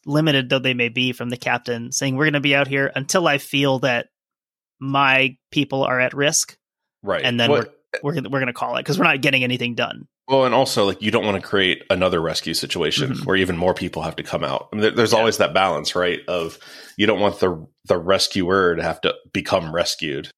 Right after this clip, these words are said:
Speaker 1: It would be different maybe if there's men in the water actively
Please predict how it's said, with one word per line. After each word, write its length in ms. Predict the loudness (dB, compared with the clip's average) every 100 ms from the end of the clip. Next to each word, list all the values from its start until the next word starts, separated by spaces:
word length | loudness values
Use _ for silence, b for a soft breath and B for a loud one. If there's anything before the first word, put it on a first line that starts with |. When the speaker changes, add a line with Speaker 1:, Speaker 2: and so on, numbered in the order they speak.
| _ _ _
Speaker 1:
It 160 | 0 2
would 140 | 2
be 100 | 2
different 360 | 0 0 0 0
maybe 400 | 0 2 2 2
if 320 | 0 -4 -10 _
there's 420 | -8 -4 -4 -6
men 380 | -4 -2 -2 -4
in 180 | -4 -2
the 120 | -2
water 440 | -2 -2 -2 -4 -2
actively 880 | -2 0 -6 -8 -2 2 2 0